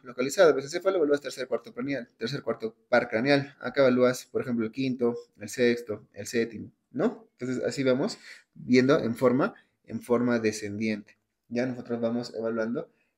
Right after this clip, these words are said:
en forma descendiente. Muy bien.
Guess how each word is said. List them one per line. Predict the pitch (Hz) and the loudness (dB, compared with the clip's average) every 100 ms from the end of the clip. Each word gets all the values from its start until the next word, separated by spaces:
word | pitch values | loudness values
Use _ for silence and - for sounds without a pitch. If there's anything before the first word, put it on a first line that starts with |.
| _ | _
en | 104 | -18
forma | 110 107 120 180 - _ _ _ _ _ | -6 -4 -4 -6 -10 _ _ _ _ _
descendiente. | 107 104 - 107 104 95 90 - _ _ _ _ _ _ _ _ _ _ _ _ _ _ _ _ _ _ _ _ _ _ _ _ _ _ _ _ _ _ _ _ _ _ - | -6 -4 -4 -10 -4 -4 -4 -12 _ _ _ _ _ _ _ _ _ _ _ _ _ _ _ _ _ _ _ _ _ _ _ _ _ _ _ _ _ _ _ _ _ _ -2
Muy | 131 | 4
bien. | 110 78 | 4 2